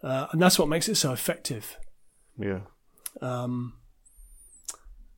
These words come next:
Speaker 1: uh, so, yeah, it's, uh, and, and throughout the movie, uh, Griffin Dunne, who plays his friend who got killed on the moors by the werewolf,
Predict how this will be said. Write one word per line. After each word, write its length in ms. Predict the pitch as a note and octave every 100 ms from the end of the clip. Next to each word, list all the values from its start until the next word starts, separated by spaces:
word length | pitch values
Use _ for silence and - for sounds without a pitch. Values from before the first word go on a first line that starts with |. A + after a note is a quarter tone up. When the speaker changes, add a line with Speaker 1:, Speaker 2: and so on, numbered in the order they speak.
| - - -
Speaker 1:
uh, 480 | A#2+ A#2+ A#2+ A#2+ B2+
so, 200 | - -
yeah, 360 | E3+ F#3+ D#3+ A2+ -
it's, 400 | E3+ D#3+ - -
uh, 320 | D#3 D3 D3+
and, 200 | E3 E3+ D#3
and 180 | E3 D#3
throughout 420 | - F3+ G3+ G3+
the 60 | E3+
movie, 680 | F3 F3 C#3 B2+ C#3 - - - _ _ _ _ _ _ _ _ -
uh, 120 | D3+
Griffin 400 | - G3+ - F3
Dunne, 320 | E3 E3 C#3 C3
who 160 | D3
plays 420 | D3 D#3+ D3 C#3
his 140 | D3 C3+
friend 400 | - E3 D3 C3+
who 120 | C#3
got 240 | D3+ D3 -
killed 280 | E3+ D#3
on 120 | C#3+ C3+
the 60 |
moors 340 | C3+ C#3 C3+ -
by 160 | C#3+ B2+
the 100 | B2+
werewolf, 640 | C#3+ C3+ A#2+ A#2+ - -